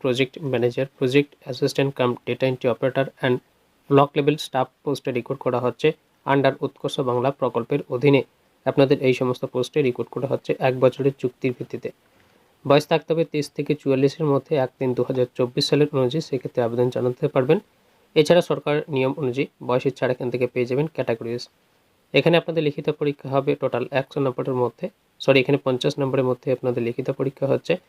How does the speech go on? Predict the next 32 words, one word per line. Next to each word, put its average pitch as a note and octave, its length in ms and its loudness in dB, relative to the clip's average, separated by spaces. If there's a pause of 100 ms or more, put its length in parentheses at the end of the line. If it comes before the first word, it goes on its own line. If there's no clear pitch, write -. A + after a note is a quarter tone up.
(380)
পঞ্চাশ C#3 360 6
নম্বরের D3+ 300 0 (400)
যে - 120 -6
লিখিত C3+ 180 4 (120)
পরীক্ষা C#3 300 -4
হচ্ছে, C3+ 260 -4
সেটা B2 220 2 (380)
এমসিকিউ C3+ 460 0
টাইপের C#3 300 4
হবে B2+ 160 0 (560)
এবং B2+ 200 6
প্র্যাকটিক্যাল D3 420 2
টেস্ট C#3+ 220 0
আপনাদের C3 280 -2 (100)
তিরিশ B2 260 0
মার্কস C3+ 260 0
থাকছে, - 220 -10 (640)
পার্সোনাল D#3 340 4 (120)
ইন্টারভিউতে C3+ 400 0 (100)
কুড়ি B2+ 220 2
মার্কস A#2+ 220 -4
থাকছে। - 200 -12 (220)
টোটাল C3+ 220 2 (100)
একশো - 220 -6
নম্বরের C3 260 0
মধ্যে A#2+ 220 -4
আপনাদের A#2+ 240 -4
এখানে C#3 160 -6 (100)
পরীক্ষা B2 320 -4
হচ্ছে। - 180 -10 (800)
পশ্চিমবঙ্গের E3+ 480 6
তেইশটি E3 260 -4